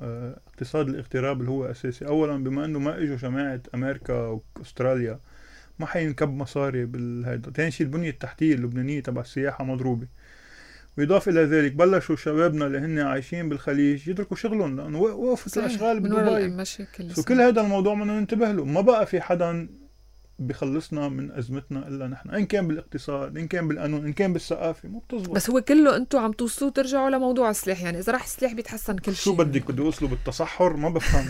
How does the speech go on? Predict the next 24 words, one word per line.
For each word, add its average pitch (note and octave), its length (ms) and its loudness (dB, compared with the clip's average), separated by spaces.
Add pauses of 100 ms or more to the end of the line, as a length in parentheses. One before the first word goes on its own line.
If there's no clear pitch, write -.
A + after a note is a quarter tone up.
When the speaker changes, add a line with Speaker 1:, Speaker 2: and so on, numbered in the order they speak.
Speaker 1:
<laughs> - 0 - (140)
وهجة C#3 260 2
الطيور D#3 500 2
عن D#3 140 -2
جد B3 200 6
Speaker 2:
<laughs> - 20 4
Speaker 1:
سابين. E3+ 320 4
بيضلوا F3 320 8
Speaker 2:
بس A3+ 60 12
Speaker 1:
يقولوا A3 240 10
Speaker 2:
هن G3 60 10
Speaker 1:
لي F#3 100 8
إنه F3+ 160 6
شو A#3 140 0
بدي، F#3+ 320 4 (320)
شو A3+ 120 -2
بدي A#3+ 240 8
أحكي G3+ 240 4
هلأ F#3 240 6
شي؟ F3+ 160 -4
بيضلوا F#3 180 4
يقولوا: G#3 180 4
"أنت G#3 160 0
بضلك G3 440 2